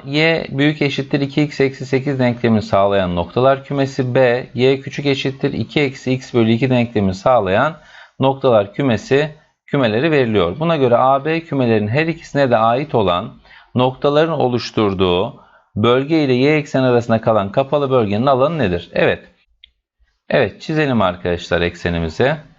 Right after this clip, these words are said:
Çizdik. Şimdi x'e sıfır verdim, y değerimiz eksi sekiz geldi.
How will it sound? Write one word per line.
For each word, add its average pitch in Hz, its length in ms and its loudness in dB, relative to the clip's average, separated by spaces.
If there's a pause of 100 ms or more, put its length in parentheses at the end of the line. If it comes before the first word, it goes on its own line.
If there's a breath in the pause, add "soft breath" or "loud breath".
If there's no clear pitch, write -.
(260 soft breath)
Çizdik. 90 840 0 (760 soft breath)
Şimdi 151 300 0
x'e 143 400 -4
sıfır 151 380 -2
verdim, 139 420 2
y 131 280 2
değerimiz 117 540 2
eksi 92 340 -4
sekiz 98 420 -4
geldi. 131 640 0